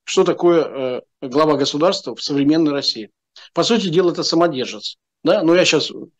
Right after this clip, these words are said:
никаких негативных коннотаций здесь, значит, не применяю, просто говорю, что все полномочия постепенно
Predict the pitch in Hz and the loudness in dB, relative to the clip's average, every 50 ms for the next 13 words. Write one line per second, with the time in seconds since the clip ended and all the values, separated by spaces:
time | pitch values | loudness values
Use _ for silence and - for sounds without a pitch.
0 | - - _ - 170 165 175 160 139 165 131 147 160 147 170 165 - 170 147 143 | -20 -8 _ 0 2 2 2 -2 -4 -4 -2 0 2 2 2 0 0 2 2 0
1 | 131 - - 151 151 147 147 147 127 - - - 120 117 123 127 - - - 143 | 0 0 -2 -2 -2 -2 -2 -4 -4 -6 -6 -10 -10 -12 -12 -14 -12 -10 -8 -6
2 | 127 131 127 123 - - 127 113 110 - - 135 131 131 160 170 202 240 254 214 | -4 -2 0 -2 -2 -2 -2 -4 -2 -2 -2 -2 -2 0 0 0 2 2 2 0
3 | 147 - 165 151 - - 131 135 151 185 220 208 - - - 127 - _ _ _ | 0 -2 -4 -6 -6 -6 -2 0 0 0 0 -4 -6 -8 -10 -10 -10 _ _ _
4 | _ _ _ - - - - - - _ - - - 240 240 226 226 180 175 175 | _ _ _ -20 -20 -20 -20 -20 -14 _ -2 0 2 2 2 2 2 2 2 4
5 | 185 190 208 208 185 143 - - 127 - - 151 - - 180 170 - 185 156 135 | 4 4 2 2 2 2 0 -4 -8 -6 -8 -8 -6 -6 -8 -8 -4 -2 -2 -2
6 | 120 117 113 107 - | -2 -4 -6 -8 -10